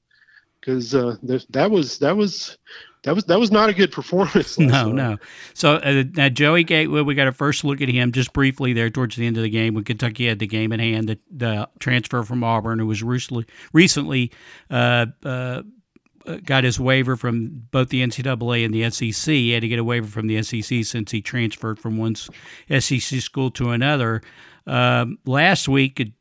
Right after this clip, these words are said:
Speaker 2: uh, our colleague Josh Moore did a mailbag where he got a lot of questions about Terry and quarterbacking. I told Josh on the podcast last week, I thought that was crazy. Terry played coming off one of his best games. You know, why would you even consider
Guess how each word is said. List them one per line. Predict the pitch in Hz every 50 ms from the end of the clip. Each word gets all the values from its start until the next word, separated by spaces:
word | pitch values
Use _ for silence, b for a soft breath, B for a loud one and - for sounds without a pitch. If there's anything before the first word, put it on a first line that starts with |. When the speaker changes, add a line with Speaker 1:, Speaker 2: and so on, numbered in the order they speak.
| -
Speaker 2:
uh, | 131
our | 123 123 123 123 123 120 120 113 113 117 _ _
colleague | - 143 135 131 135 131 117
Josh | - - 127 123 120 - - -
Moore | 160 160 170 165 143 127
did | 113 120 127 117
a | 117 113
mailbag | 104 117 135 135 147 147 131 131 113 113 107 113
where | 120
he | 113 110
got | 113 120 117
a |
lot | 117 117 120
of | 120 -
questions | - 135 123 - - - 120 107
about | 110 104 113 110 104 -
Terry | - 127 123 120 120 117
and | 110 110
quarterbacking. | 107 - 131 123 120 120 113 117 120 113 - - 120 117 B B B B B B B -
I | 123 135
told | 139 - 139 139 135 120 104
Josh | 107 120 117 117 120 120 120 -
on | 127 117 113
the | 110 107
podcast | - 120 120 110 101 - 117 113 - -
last | 120 107 104 131
week, | 131 127 127
I | 110
thought | - 123 117 -
that | - 117 110
was | 104 107 -
crazy. | - - 131 127 127 135 127 127 139 139
Terry | 135 - - 120 117 113 117
played | 110 - - 123 120 113 107 104 B B B B B
coming | - 139 131 131
off | 123 120 -
one | 123 127 123
of | 110
his | 113 101 -
best | - - 131 127 120 - -
games. | 131 127 127 127 127 127 117 - - B B B B B B B B -
You | 135 123
know, | 117 117 113 113 110 107 113
why | 127 127 127 131
would | 135 131 110 -
you | 123 120
even | 120 113 113 113 104
consider | - 110 - - - 160 156 139 113 98 98